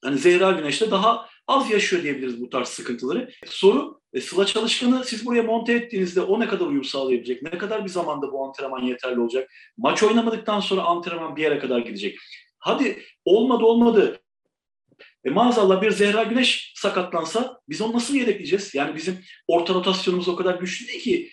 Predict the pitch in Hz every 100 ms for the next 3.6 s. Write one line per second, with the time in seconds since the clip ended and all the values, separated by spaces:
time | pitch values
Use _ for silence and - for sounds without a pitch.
0 | - - 185 196 196 190 185 180 175 170
1 | 160 131 - _ _ 214 220 - - -
2 | - - - 359 359 247 208 180 196 170
3 | 143 135 120 - -